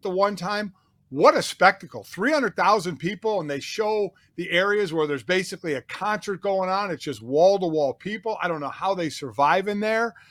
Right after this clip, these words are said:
It, it is such a spectacle. So probably that, and I watched the, the F one, the race in Monaco, but Monaco, while it's beautiful and you see all the great yachts, it's just not a great,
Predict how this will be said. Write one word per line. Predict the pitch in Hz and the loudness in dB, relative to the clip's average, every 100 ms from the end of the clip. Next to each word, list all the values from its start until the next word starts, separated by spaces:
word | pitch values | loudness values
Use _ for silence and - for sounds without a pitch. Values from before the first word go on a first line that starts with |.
| _ _ _ 233 | _ _ _ -2
It, | 233 | 0
it | 233 240 | 4 6
is | 214 175 | 4 2
such | - 240 269 269 - | -2 0 0 -2 -8
a | 214 | -8
spectacle. | 190 - - _ _ _ _ - 220 - _ - 175 180 _ _ _ | -6 -10 -12 _ _ _ _ -2 -2 -4 _ -14 -10 -10 _ _ _
So | - 220 202 | -4 0 0
probably | 175 - 302 - _ _ - 226 190 | 0 -4 -6 -6 _ _ -10 -4 -2
that, | 151 - - | -2 -4 -4
and | 185 180 | -4 -2
I | 175 | -2
watched | 170 185 196 - 185 | 0 0 0 -4 -2
the, | 165 156 | -2 -2
the | 165 | -4
F | 156 175 | -4 -2
one, | 165 160 160 143 | -2 -2 -4 -4
the | 151 - | -6 -4
race | 160 156 | 0 2
in | 156 - - - | 0 -4 -12 -10
Monaco, | 139 160 151 | -2 0 2
but | 131 - _ _ _ | -2 -6 _ _ _
Monaco, | 202 285 233 190 | 2 4 4 4
while | 180 175 170 143 | 6 6 4 2
it's | 113 | -4
beautiful | 135 185 208 180 180 175 | -4 -2 0 0 -2 -2
and | 143 | -2
you | |
see | - 196 | -4 0
all | 170 | 0
the | 147 | -2
great | 160 160 147 | -2 -2 0
yachts, | 160 147 - | 0 0 -6
it's | - | -10
just | 294 - | -10 -4
not | 254 226 - | -2 -2 -4
a | |
great, | 131 156 190 - | -6 0 0 0